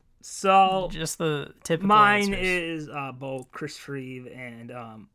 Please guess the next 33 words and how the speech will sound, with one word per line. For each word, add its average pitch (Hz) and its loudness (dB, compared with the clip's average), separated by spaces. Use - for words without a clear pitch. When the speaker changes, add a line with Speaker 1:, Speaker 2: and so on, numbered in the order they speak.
Speaker 1:
Michael 131 -8
Keaton. 123 -16
I 175 -8
think 262 -4
Val 175 0
Kilmer 139 -12
was 123 -16
great, 120 -14
too. 120 -16
Speaker 2:
Mm-hmm. - -6
Speaker 1:
Um, 135 -8
let's - -12
see, 135 -10
Marvel. 190 -6
I - -6
might 156 -4
<laughs> - -6
have 208 0
to - -10
go 175 2
Tobey 156 -4
Maguire. 147 -4
Speaker 2:
<laughs> 190 6
Speaker 1:
Oh, 269 8
if 185 -4
we're 226 4
going 214 2
past 170 -4
two, 156 -2
then 139 -10
it, 135 -14
then, 143 -12
uh, 131 -12